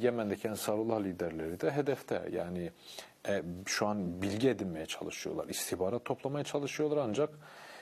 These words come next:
geçtiğimiz süreçte defalarca, e, Amerika ile İsrail ile iş yaptığından şüphelenilen veya iş yaptığı ortaya çıkarılan,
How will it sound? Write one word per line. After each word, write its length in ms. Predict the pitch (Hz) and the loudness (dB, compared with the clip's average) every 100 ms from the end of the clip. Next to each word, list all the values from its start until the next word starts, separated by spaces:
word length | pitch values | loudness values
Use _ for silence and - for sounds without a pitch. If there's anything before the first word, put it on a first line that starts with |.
| - - | -4 2
geçtiğimiz 420 | 101 - 127 135 | 2 2 -2 0
süreçte 480 | - 95 85 147 123 | 2 2 2 2 2
defalarca, 800 | 104 113 117 113 87 101 147 - - - - - - | 2 4 4 2 2 2 2 -2 -18 -16 -18 -12 -2
e, 140 | 101 | 2
Amerika 580 | 92 98 104 120 - 87 | 4 4 4 0 0 0
ile 200 | 85 113 | 2 0
İsrail 380 | - - 107 101 | 0 2 2 4
ile 140 | 104 | 2
iş 260 | 120 - 110 | 2 0 0
yaptığından 760 | 92 - 101 101 98 107 107 | -2 -2 0 0 0 0 0
şüphelenilen 840 | 98 - - 90 85 80 80 98 98 | -2 -4 -2 -2 -2 -4 -2 -2 0
veya 180 | 92 | 0
iş 320 | - - - 104 | 0 -4 -2 -2
yaptığı 300 | 90 - 101 | -4 -2 -2
ortaya 320 | 92 - 95 | -2 -2 -4
çıkarılan, 680 | - - 95 87 90 87 | -4 -4 -2 -2 -2 -4